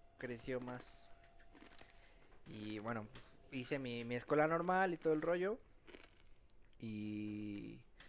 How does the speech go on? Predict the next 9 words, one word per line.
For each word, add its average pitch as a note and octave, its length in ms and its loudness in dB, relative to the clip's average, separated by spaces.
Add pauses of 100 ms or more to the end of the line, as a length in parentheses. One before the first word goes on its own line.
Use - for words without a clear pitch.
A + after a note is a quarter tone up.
(520)
terminando C#3 420 2
la D#3 160 8
prepa, D#3+ 300 6
yo, C#3 220 2 (180)
pues, A#2+ 140 -4
ya, B2+ 200 2 (540)
bueno, D#3+ 400 0
más E3+ 160 -2
bien F3+ 240 -2